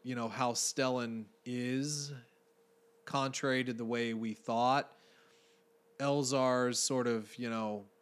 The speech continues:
problems that he's having. The plot devices aren't interesting. Like, the Beast is not interesting to me.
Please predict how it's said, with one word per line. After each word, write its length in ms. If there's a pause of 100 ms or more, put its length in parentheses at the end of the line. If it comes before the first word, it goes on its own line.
(340)
problems 640
that 120
he's 240
having. 640 (1900)
The 140
plot 340
devices 460
aren't 200
interesting. 560
Like, 200
the 60
Beast 520
is 160
not 260
interesting 600
to 140
me. 440